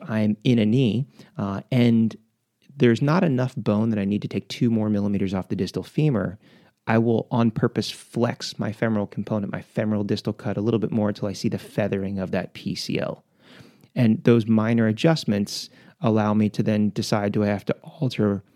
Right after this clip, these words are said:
my femoral component, um, based on the degree of the anterior kick up of the anterior flange. All little things that are nuances, but really important for you to understand between the different companies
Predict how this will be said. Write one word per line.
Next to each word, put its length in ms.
my 160
femoral 340
component, 560
um, 440
based 300
on 140
the 80
degree 800
of 380
the 280
anterior 640
kick 340
up 160
of 100
the 140
anterior 300
flange. 480
All 260
little 280
things 520
that 100
are 60
nuances, 540
but 200
really 220
important 440
for 100
you 100
to 80
understand 500
between 260
the 60
different 260
companies 500